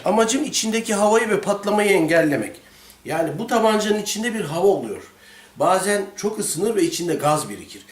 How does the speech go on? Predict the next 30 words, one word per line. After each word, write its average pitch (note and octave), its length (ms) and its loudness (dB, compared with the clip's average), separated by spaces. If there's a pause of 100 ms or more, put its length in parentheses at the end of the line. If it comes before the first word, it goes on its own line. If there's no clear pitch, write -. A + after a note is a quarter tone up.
(180)
Siz G3+ 260 -8
bunu G#3 140 0
itersiniz A3+ 640 0
gitmez. D#3 540 -8
Bu B3+ 120 -6
durumda G#3 520 0 (340)
o A3+ 140 -6
dediğim B3 340 -6
telle A#3+ 540 0 (180)
ucundan A#3 480 0
şöyle A3 260 0
arada G3 460 2
bir C#3 180 -4
bunu D3+ 120 -2
yaparsanız G3 540 0 (120)
bu A#3+ 200 -14
sıkıntıyı G3+ 440 -8
hiç - 120 -8
yaşamazsınız. C3 640 -8
Bakın C#3+ 300 -8
şu - 80 -4
anda F3 340 -2 (540)
yeniden D#3+ 420 -2
sıkmaya - 440 -4
başlıyorum. - 440 -8 (3000)
Bakın A2 260 -12
ne C#3 100 -6
kadar G#2+ 260 -2
rahat F#2+ 320 -10
akıyor. - 280 -16